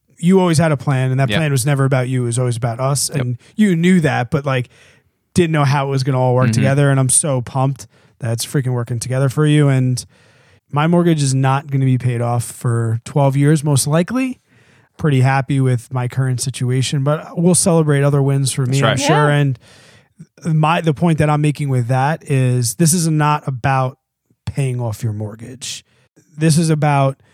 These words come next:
Speaker 1: finding a spot that's best for you and creating that journey long-term and celebrating some good wins.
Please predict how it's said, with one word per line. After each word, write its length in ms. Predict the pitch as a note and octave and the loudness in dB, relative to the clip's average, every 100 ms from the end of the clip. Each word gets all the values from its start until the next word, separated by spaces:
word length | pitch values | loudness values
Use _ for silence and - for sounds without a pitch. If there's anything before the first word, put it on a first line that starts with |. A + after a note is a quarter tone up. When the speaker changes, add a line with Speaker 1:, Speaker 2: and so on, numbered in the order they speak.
| _ _ _ _ | _ _ _ _
Speaker 1:
finding 560 | - - E3 F#3 G3+ | -20 -2 0 2 0
a 100 | F#3+ | 0
spot 600 | C#3+ - - D#3+ D#3 D3+ _ | 0 0 -2 -2 -2 -4 _
that's 200 | C#3+ B2+ | -6 -6
best 460 | B2+ C3 C#3+ - | -6 -2 0 -2
for 220 | - - C3+ | -4 -4 -2
you 420 | A#2+ A#2+ D#3+ G3 | -2 0 -2 -2
and 180 | - C#3+ | -2 -4
creating 560 | - - D3 D3+ E3+ E3+ | -4 -2 0 2 2 0
that 200 | D#3 C#3+ | 0 -2
journey 480 | C3 C#3 C#3+ C#3 C3 | 0 2 2 2 0
long-term 760 | B2+ C#3+ E3+ F#3 C#3+ C#3 E3+ - _ _ _ _ | 2 2 0 0 0 0 -4 -10 _ _ _ _
and 120 | C3 | -2
celebrating 600 | - D3 C#3 C#3 C3 C3+ | 0 2 2 2 0 -2
some 200 | B2 B2 | -2 -4
good 160 | A#2 A2+ | -6 -8
wins. 480 | A#2 - _ - | -10 -16 _ -16